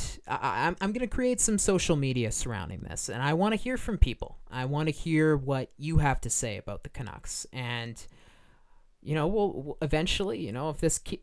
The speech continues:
kicks off, if this starts and becomes something that's more than just a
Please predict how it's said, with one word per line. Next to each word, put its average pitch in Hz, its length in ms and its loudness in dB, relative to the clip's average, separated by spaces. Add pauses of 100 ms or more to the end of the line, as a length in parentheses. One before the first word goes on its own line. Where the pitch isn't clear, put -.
(100)
kicks - 280 2
off, 240 340 4
if 127 220 -8
this - 400 0 (640)
starts - 680 2
and 135 220 2
becomes 160 400 8
something 190 540 4
that's - 640 -2 (1000)
more 156 320 6
than 151 160 2
just 147 320 4
a 175 60 4